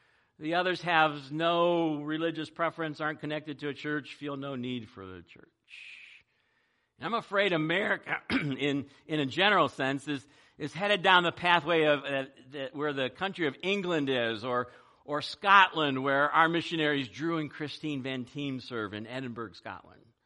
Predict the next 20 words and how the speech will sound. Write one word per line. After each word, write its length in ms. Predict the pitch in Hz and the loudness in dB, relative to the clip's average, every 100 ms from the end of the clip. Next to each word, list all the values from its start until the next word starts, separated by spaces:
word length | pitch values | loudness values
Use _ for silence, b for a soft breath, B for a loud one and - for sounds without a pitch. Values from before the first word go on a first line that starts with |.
| _ _ _ _ _ _ _ | _ _ _ _ _ _ _
You 120 | 214 | 2
go 100 | 262 | 6
to 180 | 233 233 | 6 4
England 320 | 247 220 180 | 2 0 0
today 420 | 170 165 170 175 | 0 2 4 4
and 80 | 175 | 2
you 140 | 214 | -2
can 220 | 233 214 170 | -2 -6 -6
tour 340 | 196 202 190 | -4 0 0
these 260 | 175 175 165 | -2 -6 -6
fantastic 1000 | 180 180 180 226 240 240 247 226 220 b b b b b - | -6 -6 -4 0 0 -2 -4 -4 -4 b b b b b -6
cathedrals 1040 | 208 - - 254 262 190 185 170 170 165 | -6 -6 -2 2 2 4 8 8 8 2
and 200 | 170 156 | -2 4
buildings 600 | 233 262 247 202 175 160 | 8 8 8 6 4 0
and 160 | 165 165 | -4 -2
churches 720 | 214 240 - 202 170 147 160 | 2 2 4 0 0 -2 -2
that 120 | 175 | 0
are 120 | 165 | 0
remarkable 760 | 170 175 202 247 254 240 208 196 | 0 -2 4 6 6 4 -2 0
architecture, 1120 | 214 220 220 196 180 170 - 170 160 151 131 | 4 2 2 -8 -4 -6 -6 -4 0 2 2